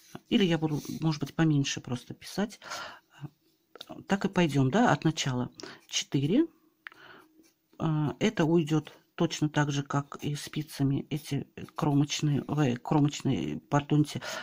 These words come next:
регланные линии, они тоже уходят на, на спинку и на грудку.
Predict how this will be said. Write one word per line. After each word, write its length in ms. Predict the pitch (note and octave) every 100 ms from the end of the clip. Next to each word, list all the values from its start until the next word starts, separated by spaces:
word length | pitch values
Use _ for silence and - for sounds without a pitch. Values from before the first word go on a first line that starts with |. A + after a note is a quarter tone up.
| -
регланные 500 | E3 F3 D#3+ D3 C#3
линии, 380 | C#3 D3+ C#3+ -
они 220 | D3+ E3
тоже 300 | D#3+ D#3 C#3
уходят 600 | C3 - D3+ C#3+ C3+ - -
на, 240 | D3+ -
на 140 | A#2+ D#3
спинку 440 | - - D3+ -
и 120 | -
на 160 | D#3+ C#3+
грудку. 460 | C3 A#2+ - -